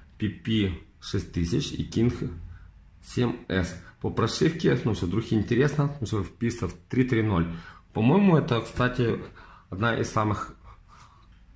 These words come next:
актуальных и последних идёт. Единственное, что из замечаний от, ну что, что включаем ситуацию и с языками, и всё полностью у нас есть. Ну, что вдруг кому-то интересно будет,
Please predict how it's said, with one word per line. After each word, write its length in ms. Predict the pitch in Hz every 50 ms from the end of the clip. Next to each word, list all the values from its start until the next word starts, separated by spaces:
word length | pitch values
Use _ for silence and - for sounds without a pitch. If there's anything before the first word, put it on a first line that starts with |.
| - - -
актуальных 600 | - 90 95 - - 110 110 107 110 110 101 - -
и 80 | 85 85
последних 580 | 82 - - - - 76 71 73 85 87 -
идёт. 200 | - - 139 151 - - - - - - - - -
Единственное, 460 | - 92 87 110 151 165 170 175 139
что 160 | 123 - - 120
из 80 | 107
замечаний 600 | 110 117 117 120 120 - 143 147 160 151 135 - - - -
от, 260 | 87 95 87 87 - - - - - - - - - - -
ну 60 | 104
что, 300 | 92 - - - - - - - - - - - - - - -
что 100 | - -
включаем 580 | - - - - - 117 117 117 113 110 101 - - - - - - - _ _ _ -
ситуацию 460 | - 85 - 98 107 117 113 - 98 -
и 60 | -
с 60 | 87
языками, 560 | 98 104 104 117 - - 156 170 196 202 190
и 260 | 170 - - - 113
всё 200 | - - - 107
полностью 560 | 87 - - 107 113 113 117 113 - - - -
у 60 | - 95
нас 300 | 95 95 92 - - -
есть. 280 | 113 143 156 - -
Ну, 100 | 147 113
что 140 | - - 87
вдруг 280 | 87 107 123 123 - -
кому-то 360 | 101 101 101 98 - 101 104
интересно 440 | 104 95 - 127 156 143 147 151 131
будет, 300 | 120 123 123 127 127